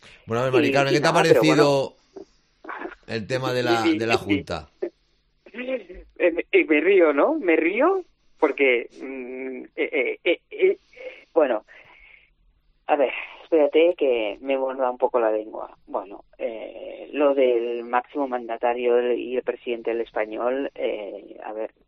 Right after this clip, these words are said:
Speaker 2: eh, ya que ya se sabía que no iba a venir, porque no, no vino este cuanto. Esto sí, ¿eh? Dice que no se rinde. Entonces, eh, no se rinde y entonces hasta ahora que, eh, él sabe que estamos en segunda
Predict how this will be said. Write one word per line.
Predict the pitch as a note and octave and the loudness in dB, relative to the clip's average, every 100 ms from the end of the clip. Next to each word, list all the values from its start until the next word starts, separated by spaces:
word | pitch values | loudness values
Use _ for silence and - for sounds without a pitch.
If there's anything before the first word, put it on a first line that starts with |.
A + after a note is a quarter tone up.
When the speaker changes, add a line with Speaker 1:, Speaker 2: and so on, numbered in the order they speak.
| - | -20
Speaker 2:
eh, | B2 G#2+ A2 A2+ G#2+ _ _ C#3 | -20 -20 -20 -20 -20 _ _ -2
ya | E3 D3 - _ _ _ _ _ | 2 2 -2 _ _ _ _ _
que | B2+ | -2
ya | A#2+ | -2
se | C3+ | -4
sabía | C#3 A#2+ B2+ B2 | -2 0 0 -2
que | A#2+ | -6
no | |
iba | A#2 A2+ | -6 -4
a | |
venir, | A2 G2+ C3 - _ | -2 -4 -6 -10 _
porque | - - F2+ | -12 -10 -10
no, | G2+ G#2+ - C3 | -10 -12 -14 -8
no | G#2+ | -8
vino | A2 A2 G#2 A2 | -8 -8 -6 -8
este | - A#2 | -10 -8
cuanto. | G#2+ G#2+ - - | -8 -8 -10 -10
Esto | - - | -4 -4
sí, | - B2+ A#2+ | -4 -2 2
¿eh? | G3 - - - | 2 0 -20 -10
Dice | C#4+ - | -4 0
que | D#3+ | 2
no | D#3+ | 2
se | - D#3 | 2 0
rinde. | C3+ B2 A2 G#2+ - _ - - | 0 -4 -4 -4 -8 _ -20 -10
Entonces, | C#3+ D#3 D#3+ A3 - | -2 0 2 2 2
eh, | D3+ C#3+ | 2 4
no | D#3+ | 2
se | F3 F#3 | 2 2
rinde | E3+ G3 B3+ B3+ | 4 2 0 -2
y | E3 | -2
entonces | D#3 G#3 | 0 2
hasta | E3 - D3 | 2 4 4
ahora | E3 F#3 | 4 4
que, | D3 A#2 - - - - | 2 2 -2 -20 -16 2
eh, | D#3 C#3 C3+ C3+ - - E3+ - | 4 6 6 4 0 0 2 4
él | A3 - | 2 4
sabe | C#3+ F#3 A#3+ | 2 4 4
que | |
estamos | - D#3+ E3+ A3 | 2 2 2 2
en | G#3+ | -2
segunda | C#3 B2 B2 F3+ B3+ | -4 -4 -2 0 0